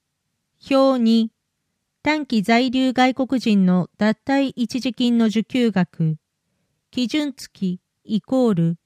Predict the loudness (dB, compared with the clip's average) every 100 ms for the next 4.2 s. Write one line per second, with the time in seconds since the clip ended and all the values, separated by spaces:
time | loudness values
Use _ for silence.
0 | _ 0 2 2 2 2 2 2 4 4
1 | 2 0 -2 -8 _ _ _ _ _ _
2 | _ _ -8 -6 -2 -2 0 2 4 4
3 | 4 2 0 -2 0 0 -2 -8 -6 -2
4 | 0 -2